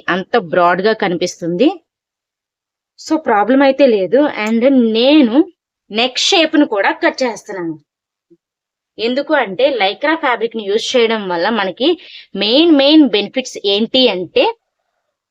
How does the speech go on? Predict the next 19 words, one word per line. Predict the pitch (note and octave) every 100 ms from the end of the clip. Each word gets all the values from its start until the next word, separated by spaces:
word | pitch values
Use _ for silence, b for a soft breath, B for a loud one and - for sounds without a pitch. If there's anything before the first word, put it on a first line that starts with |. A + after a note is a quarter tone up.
| _ _ _ _ G3+
మనం | G3 F#3 C4 F4 - _ _ _ _ _ _ _ _ _ A3 B3+
ఒరిజినల్ | A3+ D4 D#4+ D#4+
క్లాత్ | B3 A3 F#3 F#3+
కి | F#3
ఉన్న | F3 F#3+ F4 - _ _ _ - A3+
నెక్ | A#3 D#4
ను | D#4 B3
కూడా | F#3+ G3+ C#4+ E4 - A3
క్యాన్వాస్ | A3 A#3+ C4 -
పేపర్ | A3 G#3+ G3+ G3
యూజ్ | G#3+ A3 A3+
చేసి | G3 F#3 G3 G3 G3 _ _ _ _ - G3+
and | G3 F#3 F#3 G3
వేరే | A#3 B3 A#3
వేరే | G#3+ G#3 G#3
ఫ్యాబ్రిక్స్ | F3 F3+ G3 - F3+
ని | F#3 F#3 F#3 _ _ _ _ G3
యూజ్ | B3 B3+ -
చేసి | A3+ F#3+ - F#3